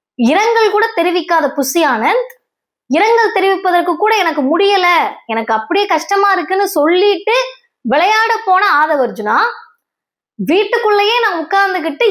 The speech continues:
இரங்கல் செய்தியில கூட ஒரு திட்டமிட்ட சதின்னு பரப்புவேன்னு சொன்ன தலைவர், இவர்களெல்லாம் கொண்ட ஒரு கட்சி, இந்த கட்சியை எதிர்கொள்ள முடியாமல் ஏதோ ஒரு ஆளுங்கட்சி பயப்படுதுன்னு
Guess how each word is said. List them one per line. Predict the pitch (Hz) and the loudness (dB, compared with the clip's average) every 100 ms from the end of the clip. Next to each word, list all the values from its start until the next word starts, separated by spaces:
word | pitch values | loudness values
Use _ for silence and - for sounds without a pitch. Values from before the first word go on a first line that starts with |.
| 285 | 2
இரங்கல் | 349 427 427 415 | 0 0 0 0
செய்தியில | 403 359 359 339 339 | 0 0 0 0 0
கூட | 392 453 415 | 0 2 2
ஒரு | 311 269 | -2 -4
திட்டமிட்ட | 302 392 370 392 403 | -2 -2 0 0 0
சதின்னு | 339 294 359 403 403 | 0 -2 0 -2 -2
பரப்புவேன்னு | 269 320 320 349 381 403 370 | 0 0 -2 -2 0 0 0
சொன்ன | 311 302 381 466 508 - 262 | -2 0 0 0 -2 -4 0
தலைவர், | 254 277 208 269 466 - _ _ _ _ | 2 2 2 0 -2 -10 _ _ _ _
இவர்களெல்லாம் | 233 349 403 403 403 427 523 370 | 0 2 2 2 2 0 0 -2
கொண்ட | 330 392 | 0 0
ஒரு | 349 254 - | 0 0 -2
கட்சி, | 247 - 294 254 392 466 - _ _ - | -4 -4 -2 0 0 -2 -8 _ _ 0
இந்த | 240 349 415 392 320 - | 2 4 4 2 0 -2
கட்சியை | 311 311 466 453 453 392 320 | -2 0 0 2 2 0 0
எதிர்கொள்ள | 392 381 392 359 349 | -2 0 0 2 0
முடியாமல் | 285 294 339 330 294 302 427 494 494 _ _ _ _ _ _ 262 | 0 0 2 2 2 0 0 -2 -6 _ _ _ _ _ _ 0
ஏதோ | 294 311 453 466 | 2 4 2 2
ஒரு | 427 349 311 | 2 2 2
ஆளுங்கட்சி | 415 427 392 392 285 359 | 0 -2 -4 -4 -4 -2
பயப்படுதுன்னு | 262 339 403 - 415 403 466 508 | 0 0 -2 0 2 2 2 2